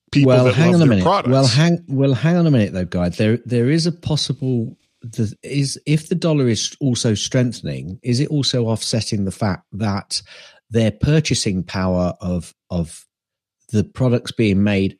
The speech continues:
Speaker 2: elsewhere, because most of these products are not being made in the U S, means that actually
Speaker 1: Or,
Speaker 2: they're
Speaker 1: well,
Speaker 2: offsetting
Speaker 1: or
Speaker 2: it.
Speaker 1: Europe and
Speaker 2: And
Speaker 1: the U K either.
Speaker 2: And they're, and they're also making money from that side. So I, it'll just be interesting to see what they say on that, because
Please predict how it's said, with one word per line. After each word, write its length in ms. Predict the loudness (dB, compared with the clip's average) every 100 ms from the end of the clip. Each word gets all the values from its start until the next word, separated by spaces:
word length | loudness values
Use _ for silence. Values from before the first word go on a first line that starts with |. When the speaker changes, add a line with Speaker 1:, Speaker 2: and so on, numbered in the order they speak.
| -2
Speaker 2:
elsewhere, 680 | 0 0 0 0 2 0 -2
because 300 | -2 -6 -2
most 400 | 0 4 2 2
of 80 | 0
these 160 | 0 -2
products 340 | -2 -2 -4
are 60 | -6
not 160 | -4
being 180 | -2 -2
made 280 | 0 -2 -4
in 80 | -8
the 100 | -10
U 160 | -10 -8
S, 360 | -6 -4 -6 -10 -20 -20 _
means 340 | 2 4 2 0
that 140 | -6 -10
actually 340 | -12 -6 -2 2
Speaker 1:
Or, 40 |
Speaker 2:
they're 100 | 4
Speaker 1:
well, 140 | 2
Speaker 2:
offsetting 420 | 2 -2 -2 2 4
Speaker 1:
or 120 | 4
Speaker 2:
it. 40 |
Speaker 1:
Europe 440 | 4 4 4 4 4
and 80 |
Speaker 2:
And 40 | 2
Speaker 1:
the 80 | 2
U 140 | -2
K 240 | 0 0 0
either. 420 | -2 -6 -10 -16 -4
Speaker 2:
And 180 | 2 4
they're, 160 | 4 0 0
and 160 | 4
they're 160 | 4 4
also 340 | 2 2 2
making 520 | 2 4 2 2 2 2
money 220 | 0 -4
from 180 | -2 -2
that 180 | -2 -4
side. 440 | -4 -4 -6 -6
So 680 | 0 2 4 4 4 2 0 -6
I, 140 | -12 _ -16
it'll 260 | -6 -4
just 300 | -2 -2 -4
be 140 | 0 0
interesting 560 | 0 -4 -8 -4 -4 -4
to 100 | -6
see 280 | -2 2 2
what 220 | 0 -2
they 140 | -4
say 280 | -2 -2 -2
on 200 | -4 -6
that, 180 | -8 -12
because 380 | -12 -6 -4 -4